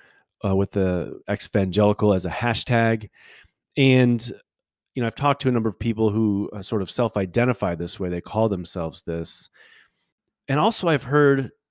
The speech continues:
some folks, uh, talk about deconstructing. I've had conversations with a handful of friends,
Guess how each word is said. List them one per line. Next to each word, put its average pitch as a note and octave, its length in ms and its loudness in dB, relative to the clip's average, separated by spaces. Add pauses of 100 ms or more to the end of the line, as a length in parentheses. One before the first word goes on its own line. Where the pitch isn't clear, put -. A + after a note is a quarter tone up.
(120)
some - 260 -4
folks, - 760 0
uh, A2+ 160 -2
talk C#3+ 340 0
about A2 420 0
deconstructing. A#2 960 -2 (1120)
I've A#2 100 0
had A2+ 100 0
conversations G#2+ 640 -2
with G2 160 -4
a G2 60 -4
handful G2+ 300 -4
of - 120 -6
friends, G2+ 540 -4